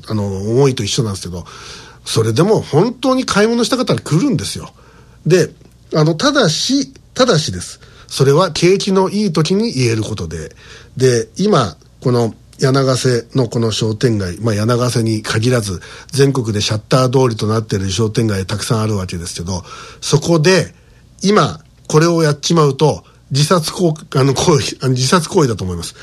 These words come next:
あの、もう、要するに自分たちで、その攻めに転じられる状況じゃないわけですよね。で、守りでもなん、だから守るためにはこの鉄壁の防御である屋根は必要なんですよ。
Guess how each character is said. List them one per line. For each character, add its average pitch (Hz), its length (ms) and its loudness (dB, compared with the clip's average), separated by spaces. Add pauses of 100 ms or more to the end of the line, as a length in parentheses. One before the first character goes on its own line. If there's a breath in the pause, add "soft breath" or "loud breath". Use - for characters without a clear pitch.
(400 loud breath)
あ 165 120 2
の、 165 520 2 (1120)
も 240 160 4
う、 - 100 -2 (400)
要 262 160 0
す 277 80 0
る 240 60 4
に 160 60 2
自 147 200 2
分 311 240 2
た 180 140 2
ち 143 100 -4
で、 131 240 2 (300 soft breath)
そ - 140 0
の 151 40 2
攻 220 200 2
め 330 100 2
に 254 60 2
転 202 220 2
じ 247 120 -2
ら 269 80 2
れ 269 80 0
る 254 100 -2
状 226 120 0
況 240 160 -2
じ 214 80 2
ゃ 202 40 2
な 214 140 2
い 247 80 0
わ 139 80 2
け 98 240 -4
で 90 60 -8
す 92 120 -8
よ 85 60 -6
ね。 104 180 -2
で、 131 240 2 (320 loud breath)
守 226 380 2
り 302 60 2
で 294 80 2
も 180 120 4
な 160 120 2
ん、 165 40 -4
だ 165 80 0
か 139 80 2
ら 165 160 4
守 349 240 2
る - 80 -2
た 214 100 2
め 196 120 2
に 175 100 2
は 147 120 2
こ 185 120 0
の 196 140 2
鉄 190 220 2
壁 262 200 0
の 269 140 2
防 269 180 0
御 233 120 4
で 156 100 4
あ 131 60 2
る 120 100 0
屋 175 160 4
根 240 80 0
は 165 100 2
必 - 220 -4
要 196 100 4
な 190 100 2
ん 165 40 0
で 151 60 -2
す - 40 -8
よ。 90 100 -10